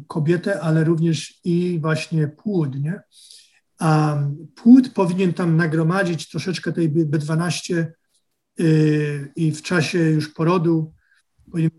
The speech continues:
być określony poziom. Jeżeli tego poziomu nie ma i jeżeli potem, e, kobieta przykładowo karmi piersią i ma sama niedobór, niedobór, to może powstać, mogą powstać, e,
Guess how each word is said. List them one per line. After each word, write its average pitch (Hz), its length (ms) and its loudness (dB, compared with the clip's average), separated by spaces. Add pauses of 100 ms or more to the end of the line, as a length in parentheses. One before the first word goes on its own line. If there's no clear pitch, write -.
być - 140 -10
określony 156 600 -4 (140)
poziom. 185 380 2
Jeżeli 160 300 2
tego 170 260 -4
poziomu 156 380 0
nie 185 160 2
ma 190 140 0
i 156 200 0
jeżeli 156 240 -4
potem, 175 380 -2 (600)
e, 165 140 -2
kobieta 180 380 0
przykładowo 156 600 -2
karmi 156 360 0
piersią 208 640 6
i 165 100 0
ma 156 180 4
sama 185 300 -2
niedobór, 156 560 -2 (140)
niedobór, 160 480 0 (380)
to - 100 -6
może 180 280 4
powstać, - 760 -4 (320)
mogą 170 200 2
powstać, 160 540 -2
e, 151 160 -4